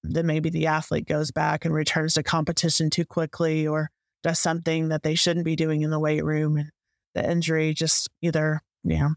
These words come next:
they don't get better, th-, things continue to get worse. And then, you know, we get that, "Ah, physical therapy isn't helping." Well, that's not necessarily the case. There was just really a communication gap. So we really try to do our job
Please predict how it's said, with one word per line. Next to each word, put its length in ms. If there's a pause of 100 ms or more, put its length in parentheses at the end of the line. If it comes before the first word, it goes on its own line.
they 80
don't 160
get 160
better, 500
th-, 100 (100)
things 260
continue 400
to 60
get 180
worse. 400 (420)
And 200
then, 380
you 80
know, 160
we 80
get 200
that, 140
"Ah, 220
physical 380
therapy 340
isn't 200
helping." 460
Well, 280
that's 240
not 160
necessarily 500
the 80
case. 360
There 100
was 100
just 240 (420)
really 200
a 20
communication 760
gap. 320
So 260 (300)
we 80
really 240
try 220
to 80
do 220
our 160
job 380